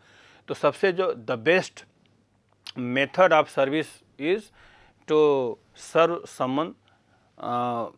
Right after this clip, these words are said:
सम्मन को, अभियुक्त को व्यक्तिगत रूप से उपलब्ध कराना सबसे बेस्ट मेथड माना जाता है।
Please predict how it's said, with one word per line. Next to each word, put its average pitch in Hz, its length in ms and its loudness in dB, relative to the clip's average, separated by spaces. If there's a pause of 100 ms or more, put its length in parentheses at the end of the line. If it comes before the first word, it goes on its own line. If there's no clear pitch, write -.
(580)
सम्मन 151 520 -4
को, 143 380 0
अभियुक्त 123 540 -2
को 175 400 -4 (280)
व्यक्तिगत 143 580 -2
रूप 135 180 -2
से - 160 -8
उपलब्ध 127 380 -4
कराना 117 360 -4
सबसे 147 520 -8 (360)
बेस्ट 131 380 -6
मेथड 123 300 -6
माना 104 240 -6
जाता 90 280 -10
है। 87 180 -14